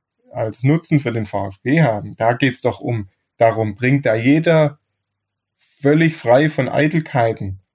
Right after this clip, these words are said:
seine Expertise ein, die den Verein weiterbringen. Und wenn ich dann ein Gremium hab, das nach,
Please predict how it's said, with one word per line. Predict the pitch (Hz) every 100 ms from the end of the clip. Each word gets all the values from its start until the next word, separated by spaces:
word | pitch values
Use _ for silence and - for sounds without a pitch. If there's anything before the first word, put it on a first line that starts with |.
| _ _ _
seine | - - 120 147 160 156 147 143 _ _
Expertise | 127 - - 113 - 170 175 165
ein, | 127 123
die | 120 117
den | 110
Verein | 101 101 113 156
weiterbringen. | 156 131 131 - 117 104
Und | 104 107
wenn | 110
ich | 98
dann | 131 156
ein | 151
Gremium | - 143 135 127 117
hab, | 123 120 - _ _ _ _
das | - 104 123
nach, | 113 107